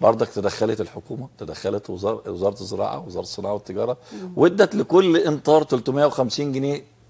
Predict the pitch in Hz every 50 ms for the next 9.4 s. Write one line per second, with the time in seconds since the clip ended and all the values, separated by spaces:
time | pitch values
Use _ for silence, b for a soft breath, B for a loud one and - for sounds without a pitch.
0 | - - 135 131 120 117 127 143 156 147 131 117 110 110 135 - b b b b
1 | b b b b b b - - 98 98 95 104 - - - - 117 113 - 104
2 | 95 - - 101 101 98 92 98 90 - - _ _ _ _ _ - - 101 101
3 | - 98 101 - - 131 131 - - 113 - _ _ - - 104 104 117 131 120
4 | - 202 226 226 214 180 165 - - 175 175 175 165 151 - B B B 208 -
5 | - 202 - 180 156 - 165 127 - 147 151 156 135 - 123 104 - 139 127 110
6 | 117 107 95 85 - 95 - - - - - - - _ _ _ _ _ _ _
7 | _ _ _ - - - - _ _ _ - 214 196 170 156 _ _ _ b b
8 | b b b b b b b b b _ _ - - - _ - - - 156 175
9 | - 185 180 170 160 151 175 170